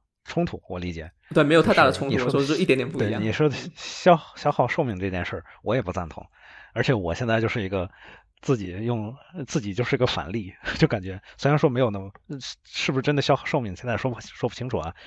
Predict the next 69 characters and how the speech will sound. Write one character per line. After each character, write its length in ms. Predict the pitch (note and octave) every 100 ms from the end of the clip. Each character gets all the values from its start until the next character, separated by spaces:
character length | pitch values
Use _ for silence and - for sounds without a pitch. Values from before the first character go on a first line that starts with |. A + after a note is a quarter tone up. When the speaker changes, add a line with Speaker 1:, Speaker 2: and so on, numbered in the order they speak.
| -
Speaker 1:
然 140 | F#2+
后 80 | F#2+
我 140 | F2+ G#2
也 60 |
不 60 | G#2
想 160 | G#2
说 200 | C4 -
这 100 | A#3
个， 60 | D4
Speaker 2:
啊， 100 | -
对。 160 | - -
<laughs> 120 | -
Speaker 1:
但 160 | C3 B2
是 60 |
至 120 | B2+
少 140 | - G#2
身 180 | - D#3
体 80 |
的 100 | G2+
状 160 | F#2+ C3
况 160 | G#2+ G2
确 120 | A#2+
实 140 | A2+
是 40 | G#2+
出 140 | -
了 60 | G2+
问 140 | G#2+
题， 180 | G#2+ - _ _ - - -
对 120 | -
吧？ 180 | F2 D#2+ _ - - -
Speaker 2:
对。 120 | B2+
Speaker 1:
肯 120 | G#2+
定 120 | G2
是 80 | B2
不 120 | A#2
如 120 | A#2+
以 80 | G#2+
前 180 | F2 F#2+
那 60 | G2+
么 80 |
好 160 | G2 -
了。 100 | -
现 160 | - A#2
在 100 | A2
像 160 | B2
我 120 | F#2+
搬 240 | F2 - B2
重 200 | C#3 C3+
物 200 | A#2+ E2+
什 120 | E2+
么 80 | F2+
的， 100 | G2
我 120 | E2+
都 80 | F#2+
会 140 | A#2
排 180 | - F2
斥， 180 | - G2
我 60 |
不 100 | F2
敢， 140 | - - - _ - - -
因 80 | -
为 40 |
我 60 | G2
怕 140 | -
我 60 | F2+
的 100 | F2
腰 260 | F#2 F#2+ G2 B2 -
闪 280 | - - D#3
了， 140 | F3+